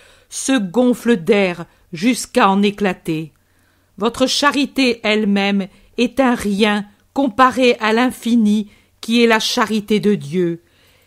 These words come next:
Et si vous voulez devenir semblable à lui et rendre votre petite charité grosse, grosse, grosse pour égaler la sienne, vous vous remplirez du vent de l'orgueil et finirez par périr.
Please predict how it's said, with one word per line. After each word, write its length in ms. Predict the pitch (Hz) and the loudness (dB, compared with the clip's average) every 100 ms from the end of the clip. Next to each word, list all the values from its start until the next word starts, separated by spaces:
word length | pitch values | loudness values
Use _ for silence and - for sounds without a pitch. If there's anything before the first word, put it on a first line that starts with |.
| _ | _
Et 140 | 220 | -2
si 220 | 226 - 294 | -2 2 4
vous 140 | 302 | 6
voulez 320 | 254 294 285 | 4 4 2
devenir 520 | 208 262 233 262 277 - | 0 0 0 0 0 -2
semblable 640 | - 277 247 254 254 226 | -4 0 0 0 0 0
à 80 | 247 | 0
lui 400 | 226 208 202 190 _ _ _ | 2 2 0 -4 _ _ _
et 160 | 240 247 | 0 0
rendre 400 | 240 277 220 208 | 2 0 0 0
votre 300 | 226 233 233 | -2 -2 -2
petite 460 | 254 240 240 233 | 0 -2 -4 -4
charité 680 | 214 - 220 233 - 262 226 - _ _ | -6 -4 -2 -4 -4 -4 -4 -6 _ _
grosse, 640 | 180 180 208 285 262 - 240 | -10 -6 0 0 0 -4 -4
grosse, 800 | 196 180 214 294 302 220 - 226 - _ _ | -4 -6 -4 0 0 -4 -8 -12 -12 _ _
grosse 540 | 185 190 294 294 - 190 202 | -6 -2 0 0 -4 -10 -8
pour 160 | 214 | -2
égaler 420 | 247 208 233 240 | 0 2 2 2
la 120 | 214 208 | 0 -2
sienne, 540 | - - 226 220 208 - _ _ _ _ | -6 -2 0 -2 -6 -14 _ _ _ _
vous 140 | 208 | -4
vous 160 | 220 247 | 0 0
remplirez 580 | 226 254 247 254 240 254 | 0 -2 0 0 2 2
du 180 | 190 233 | 2 -2
vent 320 | 170 247 247 | 0 0 2
de 120 | 214 | 2
l'orgueil 640 | 214 196 175 214 208 190 - _ _ _ | 2 0 -2 -2 0 -4 -10 _ _ _
et 140 | - 226 | -6 -6
finirez 580 | - 240 220 220 220 196 | -2 0 2 0 0 -2
par 320 | 196 - - | -2 -4 -4
périr. 540 | 190 180 165 139 143 | -4 -4 -8 -8 -12